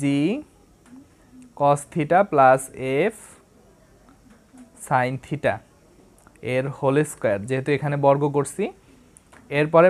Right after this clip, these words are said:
প্লাস এফ স্কয়ার। আচ্ছা, এফ স্কয়ার এর মানটা আমরা, আচ্ছা,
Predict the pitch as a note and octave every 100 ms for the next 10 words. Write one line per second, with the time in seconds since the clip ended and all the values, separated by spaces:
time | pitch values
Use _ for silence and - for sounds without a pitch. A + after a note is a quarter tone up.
0 | E3+ D#3 D#3+ - C#3+ C#3+ E3+ - C3+ A2
1 | F#2 - _ _ _ - - - - A#2
2 | C#3+ D3+ G3 G3 - G3+ G3+ A3+ F3 C#3
3 | C#3 D#3+ D3 D3 D3+ - - _ _ _
4 | _ B3+ _ - _ _ D4 C4+ _ _
5 | _ _ _ _ _ B2 A#2+